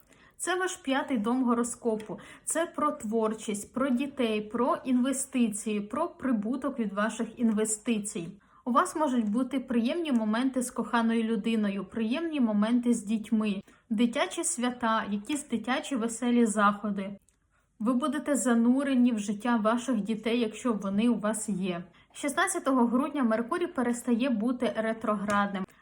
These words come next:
Але це не значить, що можна вже бронювати кудись квитки, купувати щось електронне, дороге. Треба почекати ще два-три дні після того,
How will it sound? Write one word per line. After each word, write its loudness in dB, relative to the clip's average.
Але 4
це -2
не 0
значить, -2
що -2
можна 0
вже 0
бронювати 0
кудись -4
квитки, -8
купувати 0
щось -4
електронне, -2
дороге. -2
Треба 2
почекати -2
ще -2
два-три 0
дні 0
після -2
того, 2